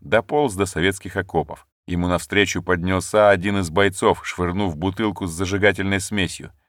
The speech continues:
Трассирующая очередь прошила тело шагнувшего в бессмертие русского солдата.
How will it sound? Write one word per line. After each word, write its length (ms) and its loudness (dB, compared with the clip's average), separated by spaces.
Трассирующая 840 0
очередь 560 -4
прошила 540 0
тело 320 2
шагнувшего 720 -4
в 140 -6
бессмертие 840 -4
русского 480 -8
солдата. 640 -8